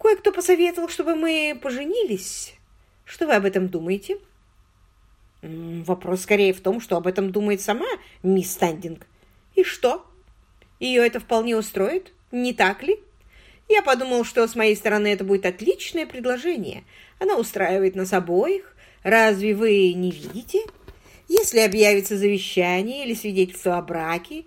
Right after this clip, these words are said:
мне это до лампочки. А если не объявится, ей. Я думаю, что это отличное предложение».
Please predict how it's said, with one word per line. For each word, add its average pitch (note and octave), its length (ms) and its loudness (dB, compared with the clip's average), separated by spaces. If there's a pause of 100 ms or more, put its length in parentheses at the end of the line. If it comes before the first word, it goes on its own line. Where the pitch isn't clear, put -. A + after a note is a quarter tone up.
(420)
мне A4 260 2
это C#4+ 140 -2
до G#3+ 140 4
лампочки. A3 680 -2 (300)
А F4+ 60 -2
если F#4+ 260 2
не C#4 200 4
объявится, D#4 1120 2
ей. F#3+ 600 -2 (500)
Я D3 140 -10
думаю, E3+ 380 -8
что - 180 -10
это E3 180 -8
отличное E4+ 640 -6
предложение». A3+ 800 -6